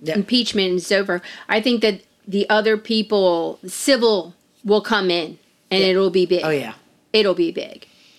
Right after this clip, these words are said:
Speaker 2: because you've already
Speaker 1: Yeah.
Speaker 2: got all these people not even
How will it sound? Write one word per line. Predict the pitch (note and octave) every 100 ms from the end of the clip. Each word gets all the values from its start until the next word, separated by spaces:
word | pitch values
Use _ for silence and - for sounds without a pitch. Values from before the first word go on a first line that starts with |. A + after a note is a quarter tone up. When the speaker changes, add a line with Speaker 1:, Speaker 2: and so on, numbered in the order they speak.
| _ _
Speaker 2:
because | G#3 G#3 F#3
you've | F#3+ F#3+
already | F#3+ F3+ F3+
Speaker 1:
Yeah. |
Speaker 2:
got | F#3+ F3+
all | F#3 F#3+
these | F#3+ -
people | A3 G3+ F#3+
not | F#3+ F#3+
even | F#3+ F3+ F#3 E3+